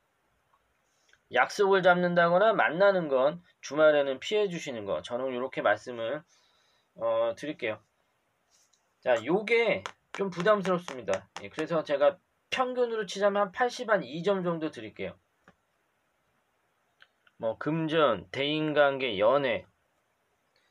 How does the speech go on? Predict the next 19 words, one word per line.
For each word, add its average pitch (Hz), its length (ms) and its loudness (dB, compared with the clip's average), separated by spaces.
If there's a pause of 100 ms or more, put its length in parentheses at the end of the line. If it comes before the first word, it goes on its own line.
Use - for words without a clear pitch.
(120)
자, 110 160 0
모든 143 440 -4
게, 156 280 0 (260)
어, 107 480 -2 (600)
이 117 300 -8
사랑의 240 460 2
타로 202 260 2
나와줬고, 127 460 2
예스 117 360 -4
나와줬기 123 480 0
때문에, 113 360 -12 (360)
아, 156 120 -4
나쁘진 240 420 -2
않은데, 147 540 0 (400)
자, 117 220 -4
요게 139 460 -2 (440)
많이 127 240 0
잡아먹는 110 580 -2
거죠. 113 340 -2